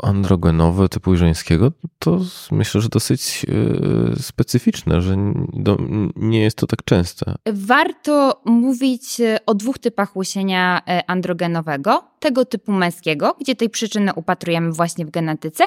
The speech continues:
Speaker 2: i typu żeńskiego, gdzie najczęściej tej przyczyny upatrujemy w zaburzeniach hormonalnych. E, nie dotyczy to tylko oczywiście młodych kobiet. One bardzo często, e, zgłaszają się już z diagnozą postawioną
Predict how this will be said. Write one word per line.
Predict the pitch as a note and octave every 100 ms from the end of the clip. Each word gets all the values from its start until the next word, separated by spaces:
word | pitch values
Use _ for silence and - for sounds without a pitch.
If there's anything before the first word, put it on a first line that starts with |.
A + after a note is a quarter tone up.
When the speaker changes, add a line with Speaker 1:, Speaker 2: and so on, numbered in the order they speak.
| - - -
Speaker 2:
i | C#4+
typu | D4 - A3
żeńskiego, | G3 F#3 - F3 B3+
gdzie | D#4 A#3+
najczęściej | G#3+ G3 A#3+ A#3+ A3+
tej | G#3 G3 F#3 F#3
przyczyny | - F#3+ B3 C4+ -
upatrujemy | G3+ G3 F#3 F#3+ G#3+
w |
zaburzeniach | F3+ E3 D#3+ E3+ E3+ E3
hormonalnych. | E3 E3 D3+ C3+ - - _ - - - -
E, | B3
nie | C4+ D4+
dotyczy | D#4+ F4+ - C#4+
to | B3
tylko | A#3+ A#3 A#3
oczywiście | G#3+ G#3 - G3
młodych | G3+ F#3+ E3+ E3
kobiet. | E3 D3 - F#3
One | F#3+
bardzo | F#3+ F#3+ F3+
często, | F#3+ F#3 - F3+ F3+ F3+ -
e, | F3
zgłaszają | E3 F3+ F3+ F#3 F3+
się | F3+ F3+
już | E3+ A3 A3+ F#3
z | E3 F3 F3+ E3+ E3 - -
diagnozą | - F3+ F#3+ F#3+ F3+
postawioną | F#3 F3 E3+ F3